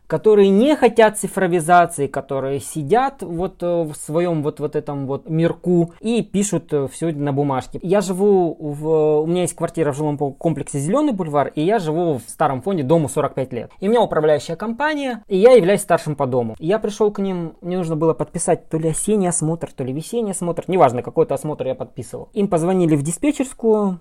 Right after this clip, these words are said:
<laughs> вопрос смешной, там, устранить течь. И вот она достаёт листочек А четыре, разделённый на четыре части, вот, вот эта вот половинка, там что-то напечатано, пишет номер квартиры, пишет фамилию,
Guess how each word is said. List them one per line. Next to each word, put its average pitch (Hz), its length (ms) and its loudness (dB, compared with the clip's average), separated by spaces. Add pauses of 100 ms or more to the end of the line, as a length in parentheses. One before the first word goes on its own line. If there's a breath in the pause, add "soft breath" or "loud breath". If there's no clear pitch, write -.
<laughs> - 80 -12
вопрос 202 400 0
смешной, 175 420 0
там, 131 320 -12
устранить 196 600 0
течь. 339 340 -2 (160)
И 190 80 2
вот 220 140 4
она 220 120 2
достаёт 202 460 4
листочек 175 540 -2 (100)
А 185 120 4
четыре, 220 340 -4
разделённый 170 480 -2
на 156 80 -2
четыре 165 320 -6
части, 269 280 -8
вот, 147 160 -4
вот 151 140 -4
эта 147 140 -4
вот 139 160 -4
половинка, 233 680 0
там 170 160 0
что-то 170 240 -8
напечатано, 214 720 -4
пишет 180 320 -10
номер 165 260 -4
квартиры, 254 560 -6
пишет 165 340 -10
фамилию, 165 460 -2